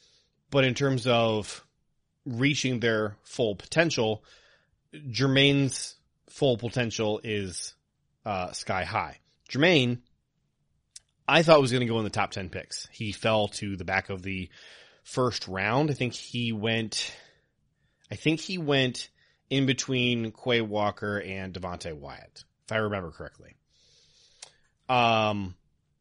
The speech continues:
but he's a good player. He did not have a bad grade in any category. His lowest grade was in coverage. Okay, he's an edge rusher. I don't give a crap about his coverage. <clears throat> He's gonna drop into coverage, you know,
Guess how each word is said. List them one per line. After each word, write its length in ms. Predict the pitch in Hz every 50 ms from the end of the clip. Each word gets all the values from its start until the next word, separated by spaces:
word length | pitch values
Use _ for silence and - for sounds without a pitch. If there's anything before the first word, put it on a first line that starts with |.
| _ _ _ _ _ _ _ _ -
but 200 | - 117 156 165
he's 220 | 156 147 185 196 202
a 20 |
good 140 | 202 208 -
player. 260 | - 226 208 131 90
He 240 | 107 113 120 120 117
did 200 | 120 117 123 117
not 200 | 135 139 139 127
have 360 | 143 143 139 139 135 127 127 -
a 100 | 123 107
bad 380 | 95 90 117 117 120 127 127
grade 240 | 117 139 135 139 131
in 120 | 135 135 135
any 180 | 135 135 135
category. 440 | 127 - 143 139 139 131 143 147 147
His 200 | 135 120 101 101
lowest 500 | 104 107 113 127 139 147 156 143 - -
grade 320 | - 147 143 139 143 135
was 260 | 123 120 123 120 107 120
in 180 | 110 107 104
coverage. 640 | 92 - - - 135 131 127 139 160 170 165 151 - -
Okay, 260 | 95 90 - 95 101
he's 200 | 104 104 98 90
an 60 | 92 71
edge 200 | 85 87 82 98
rusher. 260 | 95 98 - - 95
I 60 | 85
don't 200 | 85 90 92 82
give 160 | 90 101 90
a 40 | 85
crap 480 | - - - - - - - 95 92 104
about 220 | 92 92 90 87
his 140 | 85 80 -
coverage. 520 | - - 98 82 87 92 110 110 - - _ _ _ _ - _ _ _ _ - _ _ _ _ _ _ _ -
<clears throat> 380 | - 160 160 160 156 143 120
He's 160 | 98 101 117 110
gonna 180 | 135 127 120
drop 260 | 104 113 120 120 -
into 120 | 120 117 104
coverage, 560 | 117 117 101 113 110 107 101 92 - - - _ _ -
you 140 | 135 117 107
know, 140 | 98 90